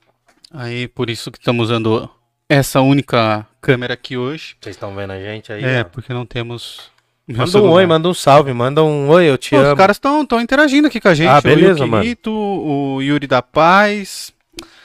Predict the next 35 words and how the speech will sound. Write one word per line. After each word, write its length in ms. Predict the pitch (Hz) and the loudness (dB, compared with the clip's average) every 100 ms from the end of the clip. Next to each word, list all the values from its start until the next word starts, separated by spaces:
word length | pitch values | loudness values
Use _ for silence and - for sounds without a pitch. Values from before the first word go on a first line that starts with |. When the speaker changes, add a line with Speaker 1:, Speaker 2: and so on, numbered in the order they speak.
| _ _ _ _ - | _ _ _ _ -16
Speaker 1:
É, 680 | 143 131 127 123 123 123 127 | -10 -8 -6 -6 -8 -10 -14
e 460 | 160 196 262 254 240 | -18 -16 -18 -14 -12
é 60 | 185 | -10
Speaker 2:
E 100 | 139 | -8
Speaker 1:
isso. 100 | - | -4
Speaker 2:
tamo 160 | 110 151 | 0 2
aí, 180 | 147 | 0
tamo 260 | 113 120 123 | 0 0 2
aí. 240 | 117 104 | 0 -2
Speaker 1:
E 100 | 95 | -6
a 80 | 185 | -8
galera. 520 | 180 196 185 165 151 139 _ _ _ _ - | -4 -2 0 -2 -4 -8 _ _ _ _ -2
Speaker 2:
Beleza, 520 | 107 123 117 101 95 | 2 4 2 2 -2
mano. 300 | 92 85 82 | -2 -4 -6
Speaker 1:
Deixa 220 | 87 - | -12 -12
eu 40 | 170 | -8
ler 260 | 143 139 | -6 -4
aqui 200 | 135 - | -6 -8
o 40 | 127 | -14
que 80 | |
eles 140 | 120 117 | -16 -14
tão 100 | 123 | -14
escrevendo, 640 | 110 127 113 113 107 107 | -12 -12 -8 -8 -8 -12
porque 580 | - 120 - 147 131 127 | -10 -10 -8 -6 -2 0
hoje 220 | 143 160 | 0 0
é 40 | |
dia 180 | 156 160 | -2 -4
de 100 | 160 | -4
a 40 | 151 | -8
gente 260 | 151 - | -12 -16
interagir 400 | 147 151 139 120 | -12 -8 -6 -8
com 80 | - | -12
a 40 | |
galera 360 | 117 113 117 113 | -8 -6 -6 -8
aqui. 360 | - 151 190 | -10 -8 -8